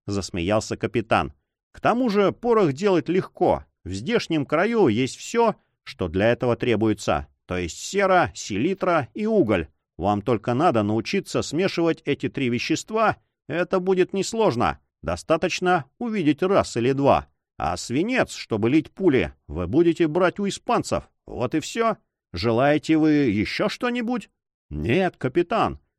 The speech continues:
мне остается только от души вас поблагодарить». «Полноте! Сперва еще нужно все исполнить. Когда вы отправляетесь?»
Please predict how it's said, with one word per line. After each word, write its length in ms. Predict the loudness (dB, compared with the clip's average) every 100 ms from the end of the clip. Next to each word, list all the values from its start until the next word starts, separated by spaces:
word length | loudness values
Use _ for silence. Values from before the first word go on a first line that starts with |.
| _
мне 240 | -8 -4 -2
остается 640 | -2 0 0 0 -2 -6
только 400 | -2 -4 0 -2
от 120 | 0
души 440 | -4 -6 -2 0 2
вас 180 | 0
поблагодарить». 840 | -2 -6 -4 -4 -2 0 -2 -4 -12 _ _ _ _
«Полноте! 800 | 0 4 4 4 -2 -2 -6 -8
Сперва 460 | -14 -14 -6 4 4
еще 300 | 4 0 -2
нужно 340 | 0 0 -2
все 260 | -4 -2 0
исполнить. 680 | -2 -4 0 0 0 -4 -14 _ _ _ -2
Когда 340 | -2 2 4
вы 100 | 4
отправляетесь?» 840 | 2 2 2 4 2 2 -6 -12